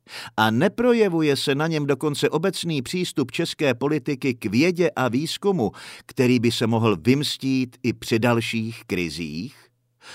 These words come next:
Odpovědi na všechny zmíněné otázky se bohužel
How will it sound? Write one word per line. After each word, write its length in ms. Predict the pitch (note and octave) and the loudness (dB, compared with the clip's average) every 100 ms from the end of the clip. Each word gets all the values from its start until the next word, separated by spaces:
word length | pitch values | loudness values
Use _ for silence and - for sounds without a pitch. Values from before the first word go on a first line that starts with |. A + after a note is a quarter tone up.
| - - | -20 -4
Odpovědi 600 | - D3+ - A3+ A#3 G3 F3 | 0 2 2 2 2 2 0
na 100 | F#3 | 0
všechny 360 | - G3 F3+ | 2 2 0
zmíněné 520 | B2 C#3+ F#3 F#3+ E3+ | -2 -2 -2 0 0
otázky 500 | D#3+ C#3 D#3 D#3+ - | 0 0 0 0 -2
se 200 | E3 D#3 | 0 0
bohužel 760 | C#3 C#3+ B2+ G2 E2+ A#2 B2+ C3 | 2 2 2 0 2 2 4 2